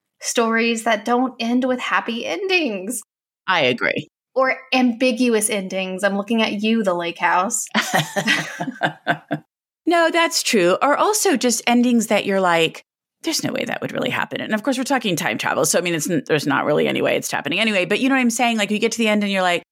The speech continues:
Speaker 2: "Oh, okay." You know, that, that isn't effective or it isn't very satisfying in addition to, like, the unhappy endings or ambiguous endings.
Speaker 1: Mm-hmm. I, I wanted to try and, like, find an ending that was satisfying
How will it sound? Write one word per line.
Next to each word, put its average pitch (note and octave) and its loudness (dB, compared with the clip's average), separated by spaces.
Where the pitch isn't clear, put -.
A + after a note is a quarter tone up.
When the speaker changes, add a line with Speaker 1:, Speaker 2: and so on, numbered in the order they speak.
Speaker 2:
"Oh, F#3 2
okay." F3+ -2
You G#3+ -2
know, G#3 2
that, G3 -2
that G3+ 0
isn't F#3+ -2
effective G3+ -2
or E3+ 4
it E3+ 0
isn't G3 0
very E3 0
satisfying C#3+ -2
in F3+ -2
addition E3+ 0
to, D#3 0
like, C3 0
the - 0
unhappy C#3 0
endings C#3 -2
or G2+ -2
ambiguous - -6
endings. - -6
Speaker 1:
Mm-hmm. G#3 2
I, B3 2
I A#3 4
wanted B3+ 0
to A#3 -4
try A3 0
and, G3 2
like, F#3 -2
find F#3+ -2
an G3 -4
ending F#3 -4
that F3 2
was F3 -4
satisfying F3+ -2